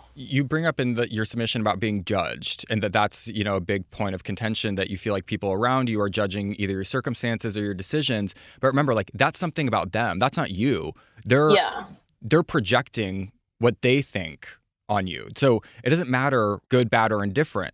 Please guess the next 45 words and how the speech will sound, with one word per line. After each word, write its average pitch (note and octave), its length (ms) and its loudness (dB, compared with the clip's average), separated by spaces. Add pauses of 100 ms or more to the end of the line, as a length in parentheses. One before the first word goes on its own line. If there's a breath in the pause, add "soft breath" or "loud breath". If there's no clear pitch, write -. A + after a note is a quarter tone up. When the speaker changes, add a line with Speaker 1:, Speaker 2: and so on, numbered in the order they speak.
Speaker 1:
Like, A#2+ 140 2
if G#2+ 140 -2
you've D3 200 -2
set - 200 -2
yourself A#2 360 2
up G#2+ 140 0
in G2+ 160 -2
life F#2 320 -2
to - 80 -4
be A2 80 2
happy G#2+ 300 0
with G#2 140 -4
where G2+ 120 0
you're F#2+ 160 -2
at, A2 260 0 (180 soft breath)
it G#2+ 120 -4
shouldn't D3 320 0
matter G#2 240 2
what F2+ 160 -4
someone G2+ 260 -2
else G2 220 -4
thinks G2 320 -6
of F#2+ 140 -6
your F#2+ 100 -2
current G2 300 -8
circumstances. - 920 -8 (640)
Like, A2 120 0
that's, B2 240 2
that B2 200 2
has, B2+ 280 0
that B2 340 2
is A2 180 -4
theirs. B2 300 4
They A2 120 2
go A#2 120 4
to A2 80 0
bed A2 180 2
with A2 120 -2
that, A2+ 240 2
not G#2+ 220 -2
you. F2 280 -10 (160)
Luckily, B2 500 2
because A#2 260 0
Speaker 2:
Okay. A2+ 80 2
Speaker 1:
you're, C#3 220 4